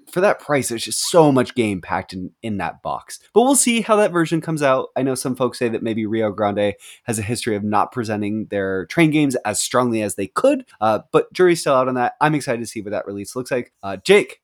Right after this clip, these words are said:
we're gonna, I'm gonna propose, if we cover train games, that when we do, we include fun train facts.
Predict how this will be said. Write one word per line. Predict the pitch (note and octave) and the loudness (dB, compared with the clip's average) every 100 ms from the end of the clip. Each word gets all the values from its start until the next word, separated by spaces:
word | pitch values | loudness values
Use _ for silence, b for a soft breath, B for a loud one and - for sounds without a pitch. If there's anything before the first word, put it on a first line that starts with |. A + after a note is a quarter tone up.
| - | -10
we're | B2 | -4
gonna, | D#3+ - | -2 -2
I'm | C#3+ D#3 | 0 2
gonna | F#3+ F#3+ C3 | 2 0 -2
propose, | - D#3 - G3 C3+ B2+ | -4 -6 0 2 2 -2
if | B2+ | -8
we | B2+ | -8
cover | C#3+ D#3 D3 | -4 -4 -4
train | - C#3 | -4 -4
games, | A2+ G#2 G2 - _ | -4 -8 -10 -18 _
that | A#2+ C3 A#2+ | -2 -2 -2
when | C3+ E3+ | 0 2
we | E3+ C3 | 4 2
do, | C3+ F3+ B2+ G#2 - - | 4 4 4 -4 -12 -6
we | C#3+ | -2
include | D#3+ D#3 D3 C3 _ | -2 -2 -6 -6 _
fun | F3 F3+ F3 | 0 2 0
train | D#3+ F3+ E3 D#3+ | -2 0 2 0
facts. | E3 D#3 G#2+ - - - | 0 0 -2 -10 -12 -12